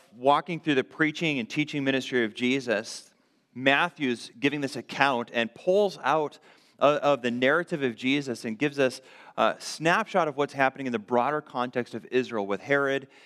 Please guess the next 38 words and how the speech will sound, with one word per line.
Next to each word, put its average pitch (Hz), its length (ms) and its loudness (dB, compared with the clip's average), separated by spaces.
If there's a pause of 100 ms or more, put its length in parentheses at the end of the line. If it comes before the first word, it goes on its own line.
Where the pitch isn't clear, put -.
(140)
and 110 160 -2
John 113 240 0
the 107 80 -6
Baptist. - 680 -6 (1500)
Let 143 60 -6
me 151 40 -4
just 139 160 -8
give 156 120 2
you 139 100 2
a - 20 -6
little 135 140 0
background 123 480 0
here. 113 100 -2
You 120 120 -2
might 135 180 2
have 120 100 -10
been 110 180 0
somewhat 170 300 -4
confused. 107 480 -6
In 110 100 -6
the, 101 220 0 (100)
in 117 120 -10
the 117 40 -6
passage 139 460 -2
here, 110 380 -2 (800)
in 120 100 -6
verse 131 220 0
three, 147 180 2
it 131 100 -2
talks 135 260 0
about 127 180 0
Herodias, 120 840 -2 (560)
Philip's 156 400 0
wife. 123 480 -2 (720)
So 120 460 0 (260)
the, 143 220 2
the 123 300 0 (120)
Herodian 220 640 2